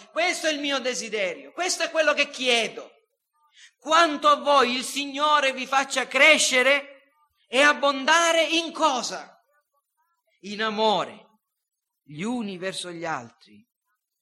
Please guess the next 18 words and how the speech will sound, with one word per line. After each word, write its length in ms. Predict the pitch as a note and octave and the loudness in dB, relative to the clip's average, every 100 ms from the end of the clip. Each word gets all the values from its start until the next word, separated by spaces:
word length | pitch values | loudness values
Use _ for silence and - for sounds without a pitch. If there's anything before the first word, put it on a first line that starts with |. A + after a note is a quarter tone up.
| _ _ _ _ _ _ _ _ _ _ _ _ | _ _ _ _ _ _ _ _ _ _ _ _
come 340 | F3 F3+ F3+ | -8 -4 0
anche 360 | G3 G#3 G3+ F#3 | 0 0 -4 -8
noi 340 | E3+ D#3 A2+ G2+ _ _ _ _ _ _ | -4 -6 -6 -16 _ _ _ _ _ _
abbondiamo 1080 | E3+ D3 E3 D#3+ D#3 E3 D#3 C3+ B2+ A#2+ _ _ _ _ _ _ _ _ _ | -8 -6 -6 -8 -6 -6 -4 -6 -10 -18 _ _ _ _ _ _ _ _ _
verso 420 | D3 E3 D#3 D3 | -8 -8 -6 -10
di 120 | C3 C3 | -12 -16
voi, 280 | A2+ F#2 _ _ _ _ _ _ _ _ _ _ - | -16 -20 _ _ _ _ _ _ _ _ _ _ -10
per 160 | F3 | -6
rendere 400 | F3 F3 D#3 D3 | -4 -4 -6 -10
i 40 | C#3+ | -10
vostri 380 | D3 - C#3 | -12 -16 -20
cuori 300 | B2 D#3 C#3+ | -14 -12 -12
irreprensibili 880 | C3+ C#3 C3 C#3 - D#3 C#3+ D3 C#3 | -14 -16 -18 -20 -16 -16 -14 -16 -16
in 100 | C#3 | -18
santità." 640 | - C#3 C3+ C#3 C3 A2+ G2 | -18 -18 -20 -20 -20 -20 -14
Vedete 720 | F#3+ B3+ B3+ D3 - - _ | -2 0 0 -4 -14 -20 _
la 140 | D#3+ F3 | -6 -2
santità 760 | F3+ E3 E3 D#3+ E3+ C#3 B2+ | -2 -4 -6 -6 -6 -6 -12